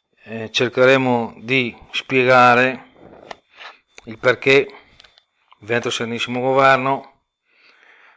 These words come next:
da, oramai dal duemilauno a quest'oggi, appoggia appunto questa grossa alleanza internazionale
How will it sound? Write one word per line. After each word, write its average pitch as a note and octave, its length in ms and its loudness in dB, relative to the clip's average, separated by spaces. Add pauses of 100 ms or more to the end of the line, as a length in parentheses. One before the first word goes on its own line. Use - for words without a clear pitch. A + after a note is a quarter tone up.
(140)
da, A2+ 920 -4
oramai A2+ 480 0
dal A#2 140 0
duemilauno A#2 1000 -6 (420)
a A2 140 -8
quest'oggi, C3 1000 -2 (340)
appoggia B2 720 2 (2250)
appunto B2+ 680 -6 (1120)
questa A#2 540 0
grossa B2+ 340 4
alleanza A#2+ 640 0
internazionale B2 1500 -2